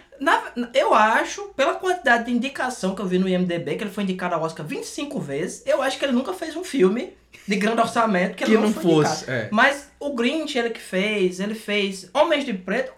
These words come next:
Speaker 1: Se você pensar num filme que tem maquiagem, noventa por cento da chance de ser dele.
Speaker 2: É, é verdade,
Speaker 1: Né?
Speaker 2: é verdade.
Speaker 1: Enquanto tem o nosso outro grande ídolo da maquiagem, né? O, o Tom Savini.
Speaker 2: Aham.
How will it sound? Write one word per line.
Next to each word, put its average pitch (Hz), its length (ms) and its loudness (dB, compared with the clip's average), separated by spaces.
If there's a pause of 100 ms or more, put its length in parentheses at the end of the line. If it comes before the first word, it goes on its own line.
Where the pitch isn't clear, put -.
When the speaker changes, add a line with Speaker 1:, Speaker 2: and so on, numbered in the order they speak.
(100)
Speaker 1:
Se 508 240 -8
você 508 220 0
pensar 427 360 -2
num 269 60 0
filme 262 240 -6
que - 60 -12
tem 240 120 -2
maquiagem, 226 460 0
noventa 233 340 -2
por 240 160 -12
cento 233 240 -6
da 240 140 -2
chance 180 260 -4
de 196 80 -8
ser 190 180 -6
dele. 151 280 -8
Speaker 2:
É, 135 240 2
é - 20 -2
verdade, 117 400 -8
Speaker 1:
Né? 233 160 -10
Speaker 2:
é 120 80 -8
verdade. 131 340 -6
Speaker 1:
Enquanto 311 540 -2
tem 247 180 -2
o 233 60 4
nosso 220 540 -2
outro 247 320 0
grande 262 260 0
ídolo 330 340 -2
da 214 120 0
maquiagem, 202 720 -2
né? 269 340 0
O, 180 280 -4
o 180 80 -2
Tom 202 120 -6
Savini. 190 680 0
Speaker 2:
Aham. 139 240 -2